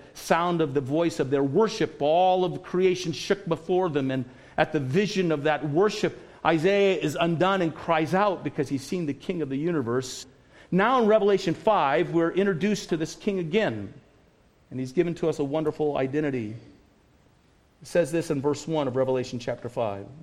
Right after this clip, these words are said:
John has this vision. I'm gonna read to you the first ten verses. "And I saw in the right hand of him who sat on the throne a scroll written inside and on the back, sealed with seven seals.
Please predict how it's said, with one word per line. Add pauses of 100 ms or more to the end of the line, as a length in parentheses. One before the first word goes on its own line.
John
has
this
vision. (540)
I'm
gonna
read
to
you
the
first
ten
verses. (800)
"And
I
saw (120)
in
the
right
hand
of
him
who
sat
on
the
throne
a
scroll
written
inside
and
on
the
back, (440)
sealed
with
seven
seals.